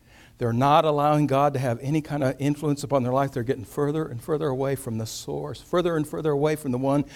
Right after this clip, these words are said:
who actually made them. And David sees how twisted and perverted and distorted their lives are becoming. And he's thinking to himself, "I don't want that to happen to me."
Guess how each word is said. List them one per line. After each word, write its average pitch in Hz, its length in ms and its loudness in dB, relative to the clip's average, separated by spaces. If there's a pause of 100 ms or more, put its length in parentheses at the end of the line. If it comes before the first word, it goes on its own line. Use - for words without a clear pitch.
(160)
who 139 180 0
actually 156 560 0
made 143 260 2
them. 131 140 0 (380)
And 123 100 -2
David 151 300 0
sees 156 340 -2
how 123 220 -6
twisted 165 680 -6
and 113 140 -6
perverted 147 640 0
and 113 120 -4
distorted 143 540 -4
their 147 140 0
lives 135 340 -2
are 139 40 -8
becoming. 131 340 -4
And 123 80 0
he's 117 100 -6
thinking 165 200 -4
to 160 40 0
himself, 147 320 0 (420)
"I 156 220 -4
don't 160 180 -6
want 156 200 -6
that 165 160 -6
to 160 80 -8
happen 180 420 -8
to 190 60 -6
me." 226 560 -4